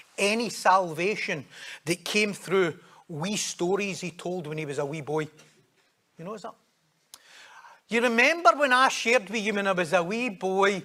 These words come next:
when I was on that bike? Oh, the Lord. If you look at modern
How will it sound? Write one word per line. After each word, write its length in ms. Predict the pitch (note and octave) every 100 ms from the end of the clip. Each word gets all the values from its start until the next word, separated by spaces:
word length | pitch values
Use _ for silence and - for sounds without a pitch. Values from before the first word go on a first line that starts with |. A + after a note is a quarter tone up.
| - -
when 120 | D3
I 60 | D#3
was 220 | D#3 C#3+
on 200 | F#3 G3
that 300 | G3 G3 F3
bike? 340 | D#3+ D#3 D#3+ D#3
Oh, 500 | C#3+ D3 D3 C#3+ D3
the 140 | C#3+ D3
Lord. 260 | A#2+ B2+ - _ _ _ _ _ _ G3+ _ _ _ _ _ _ _ _ _ _ _ _ F3
If 140 | D3+
you 180 | A3 D#4+
look 220 | E4 E4
at 100 | D4+
modern 520 | C4 C4+ C#4 C4 G#3